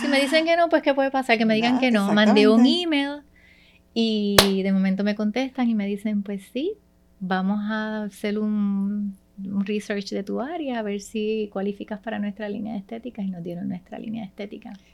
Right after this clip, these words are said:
Speaker 2: Que no hay, esa es la moraleja de que no hay peor gestión que la que
Speaker 1: Que
Speaker 2: no
Speaker 1: la que
Speaker 2: se
Speaker 1: no
Speaker 2: hace.
Speaker 1: se
Speaker 2: Siempre
Speaker 1: hace.
Speaker 2: digo, ¿qué es lo peor que puede pasar? Que digan un no, pues.
Speaker 1: Sí,
Speaker 2: No pasa
Speaker 1: exacto,
Speaker 2: nada.
Speaker 1: no pasa nada, exactamente. Así que nosotros... Eh,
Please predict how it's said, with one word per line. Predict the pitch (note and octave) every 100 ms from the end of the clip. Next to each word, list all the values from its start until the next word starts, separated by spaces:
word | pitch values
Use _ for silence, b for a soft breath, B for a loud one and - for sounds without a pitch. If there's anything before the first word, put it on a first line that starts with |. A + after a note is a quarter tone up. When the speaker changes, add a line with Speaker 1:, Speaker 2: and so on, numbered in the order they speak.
| _
Speaker 2:
Que | -
no | E3+
hay, | F3+
esa | F#3+ F#3+
es | G#3+
la | G3+ G3 F#3
moraleja | E3 F#3 A#3
de | F#3+
que | D#3
no |
hay | E3
peor | F#3+ G3+
gestión | G3 F#3 G3+ B3
que |
la | F#3+
que | E3
Speaker 1:
Que |
Speaker 2:
no | F3+
Speaker 1:
la | F3
que |
Speaker 2:
se | E3
Speaker 1:
no | D3+
Speaker 2:
hace. | - D#3+
Speaker 1:
se |
Speaker 2:
Siempre | D#3 F3 F#3+
Speaker 1:
hace. |
Speaker 2:
digo, | F#3 D#3
¿qué | D#3
es | A3
lo | A#3+
peor | G#3
que | A3
puede | A3+
pasar? | A#3 C4 F#4
Que | C4+
digan | G#3 A#3
un | C4+
no, | D4 G#3+
pues. | G#3+ E4 G#4 -
Speaker 1:
Sí, | F#3+ F3 E3+ E3+ F#3 -
Speaker 2:
No | G#3
pasa | A3 C#4 G4
Speaker 1:
exacto, |
Speaker 2:
nada. | D#4+ B3+ C4+
Speaker 1:
no | G3+
pasa | G#3+ E4
nada, | D#4 C4 D#4 - _
exactamente. | A#3 A3 G3+ B3 C4 A3+ A3 G#3+ - B B B
Así | A3+ A3+ A#3+ G#3+
que | C4 D#4+ D#4+ C#4+ A#3+ A3+ G3+ G3 - _ -
nosotros... | A#3 A#3 A3+ A3 G#3+ A#3 C4+ - _ -
Eh, | A3+ A3+ A3 G#3+ G#3+